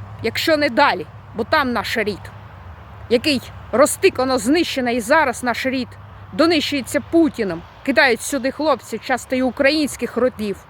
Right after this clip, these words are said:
щоби ми їх вбивали. Ми один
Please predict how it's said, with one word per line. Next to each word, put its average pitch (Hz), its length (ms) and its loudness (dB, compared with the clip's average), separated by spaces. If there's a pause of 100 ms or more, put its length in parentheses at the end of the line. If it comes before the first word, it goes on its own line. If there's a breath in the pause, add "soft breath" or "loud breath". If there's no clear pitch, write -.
(380)
щоби 285 260 4
ми 339 140 4
їх 262 240 -2
вбивали. 220 680 2 (240)
Ми 269 320 6 (260)
один 254 300 0